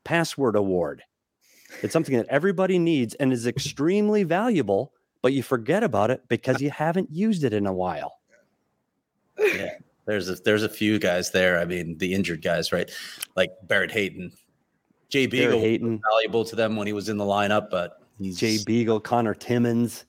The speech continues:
Speaker 1: I
Speaker 2: Connor
Speaker 1: think they
Speaker 2: Timmins.
Speaker 1: all are the candidates for the Netflix Password Award. The Benjamin Button Award keeps getting older, but can keep moving fast.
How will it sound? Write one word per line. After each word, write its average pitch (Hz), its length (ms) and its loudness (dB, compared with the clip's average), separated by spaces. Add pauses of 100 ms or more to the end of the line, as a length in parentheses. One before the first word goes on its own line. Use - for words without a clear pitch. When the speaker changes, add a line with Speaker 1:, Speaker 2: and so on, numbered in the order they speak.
(140)
Speaker 1:
I - 20 -6
Speaker 2:
Connor 101 80 -4
Speaker 1:
think 107 140 0
they 113 80 0
Speaker 2:
Timmins. - 160 -4
Speaker 1:
all 120 520 2 (320)
are 104 80 -2
the 101 80 0
candidates 104 420 0
for 107 120 -2
the 98 80 0
Netflix - 600 -4
Password 98 440 2
Award. 90 240 0 (380)
The 135 80 0
Benjamin 175 580 0
Button 139 380 0
Award 85 500 0
keeps 185 260 -4
getting 180 240 0
older, 147 300 2
but 110 180 -10
can - 200 -10
keep - 280 -2
moving 127 320 0
fast. - 560 -6